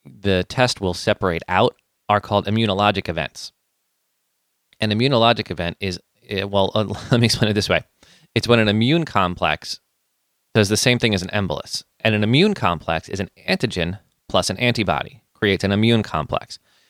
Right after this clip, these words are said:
So when you have an antigen in the body, and the antibodies attack it,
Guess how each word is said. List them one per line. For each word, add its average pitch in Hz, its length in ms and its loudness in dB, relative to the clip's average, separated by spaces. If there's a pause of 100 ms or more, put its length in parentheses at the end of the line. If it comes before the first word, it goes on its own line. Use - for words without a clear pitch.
(260)
So 117 100 2
when 139 120 4
you 180 80 2
have 127 260 0
an 117 120 -2
antigen 104 480 -2 (1080)
in 117 140 0
the 117 60 0
body, 82 320 0 (1040)
and 117 120 0
the - 60 0
antibodies 127 440 0
attack - 380 -2
it, - 100 -12